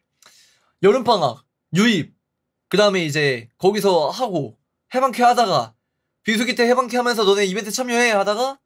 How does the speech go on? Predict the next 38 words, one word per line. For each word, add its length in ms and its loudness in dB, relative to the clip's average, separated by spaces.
겨울방학 580 -2
때 260 -2
바로 280 4
거기서 680 0
또, 280 -8
어, 180 -12
한 200 -4
번 160 2
더 160 0
하고. 280 -12
그러니까 180 2
어차피 340 2
안 200 0
줄여줄 340 -2
거면 260 0
한 160 0
그 160 -6
정도로는 640 0
줄여줄 320 -2
수 80 -6
있지 220 -2
않나. 420 -4
어? 220 -16
팔 240 -6
개월에서 320 -2
육 160 -6
개월 240 -2
정도는. 480 -8
반년도 440 -2
긴 240 -10
건 140 2
아는데, 500 -4
근데 180 -2
여러분, 520 -2
제네 280 0
모기가 600 -4
개사기긴 560 -2
해요. 180 -4